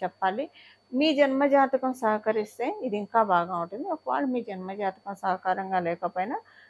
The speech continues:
గోచారం ఈ విషయంలో మీకు థర్టీ పర్సెంట్ సహకరిస్తుంది. So, అంటే, అసలంటూ మీ ప్రయత్నాలు మీరు చేస్తే ప్రకృతి మాత తన వంతు ప్రయత్నం తను చేసి ఏవేవైతే issues ఉన్నాయో వాటన్నిటి నుంచి కూడా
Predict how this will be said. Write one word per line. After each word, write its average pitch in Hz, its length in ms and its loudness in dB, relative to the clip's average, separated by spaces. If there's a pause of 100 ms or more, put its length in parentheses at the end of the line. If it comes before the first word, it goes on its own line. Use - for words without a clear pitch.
(120)
గోచారం 269 580 6
ఈ 233 100 -2
విషయంలో 220 640 -2 (300)
మీకు 247 140 2
థర్టీ 247 300 4
పర్సెంట్ 247 400 -4
సహకరిస్తుంది. 175 800 -4
So, - 440 -4
అంటే, 220 260 4
అసలంటూ 262 640 0
మీ 240 140 -2
ప్రయత్నాలు 202 540 -4
మీరు 196 340 -10
చేస్తే 294 420 -6 (260)
ప్రకృతి 269 440 -2
మాత 220 520 -2 (440)
తన 220 100 4
వంతు 262 280 0
ప్రయత్నం 226 460 -2
తను 202 380 -2
చేసి 208 460 -4 (360)
ఏవేవైతే 247 680 4
issues 220 420 -2
ఉన్నాయో 208 340 -2
వాటన్నిటి 208 720 -2
నుంచి 208 300 -8
కూడా 202 420 -2